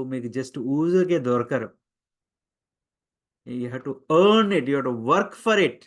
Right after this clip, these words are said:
అందుకే నేను ఇప్పుడు ఎవరికైనా మేము మా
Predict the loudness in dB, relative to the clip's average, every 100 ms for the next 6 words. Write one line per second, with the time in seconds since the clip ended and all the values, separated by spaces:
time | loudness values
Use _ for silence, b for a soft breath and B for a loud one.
0 | _ _ _ _ _ b b -14 -12 -8
1 | -6 -4 -4 -4 -6 -8 -8 -8 -4 -2
2 | -2 -6 -8 -6 -6 -6 -6 -6 -8 -10
3 | -14 B B B _ -6